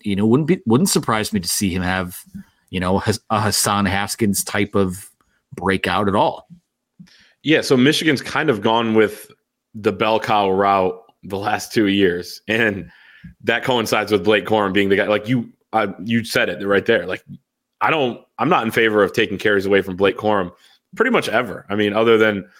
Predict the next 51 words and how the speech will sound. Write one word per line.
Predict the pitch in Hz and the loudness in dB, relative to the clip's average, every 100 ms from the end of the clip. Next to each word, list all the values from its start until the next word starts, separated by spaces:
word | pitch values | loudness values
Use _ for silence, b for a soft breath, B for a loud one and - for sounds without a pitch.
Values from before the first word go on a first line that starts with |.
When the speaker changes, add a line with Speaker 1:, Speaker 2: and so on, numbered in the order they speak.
| b b - | b b -6
Speaker 2:
a | |
change | - 117 110 | -2 0 0
of | 110 | 0
pace | 107 104 98 | 2 2 2
and | 104 95 - | -4 -6 -6
to | |
give | 98 104 | -2 -2
him | 101 | -2
a | |
blow. | 92 101 113 101 90 - b b b b b | -2 2 2 2 0 -6 b b b b b
Um, | 104 98 98 | -2 0 -2
and | 107 | -2
I | 107 | -2
thought | 113 104 | 0 0
he | |
could | 104 113 | 0 0
have | |
ran | 104 107 | 2 0
the | |
ball | 101 110 | 0 0
more | 127 156 | 2 2
last | 101 98 - | 2 0 -2
year. | 95 | -4
It | |
seemed | - 113 | -2 -2
like | 110 | 0
it | 117 | 0
was | 101 | 0
a | 101 | 0
priority | 113 104 107 104 | 0 2 2 0
for | - | 0
them | 107 107 104 - | 0 0 -2 -4
to | 113 104 | -2 -2
keep | - 110 | -2 -2
him | 107 | -2
healthy, | 98 98 95 131 | 0 -2 0 0
and | 113 | 2
I | 95 | 0
thought | 107 92 | 0 -2
that | 104 101 | -2 -4
was | - | -8
smart, | 98 98 131 | -2 0 0
and | 110 | 0
it | |
worked | 104 113 113 | 2 2 2
out. | 143 95 | -2 -2
They | 101 | -4
won | 101 113 | -2 0
the | 113 | 0
national | 107 107 92 | 0 -2 -8
championship. | 127 113 90 - - | -6 -6 -8 -18 -20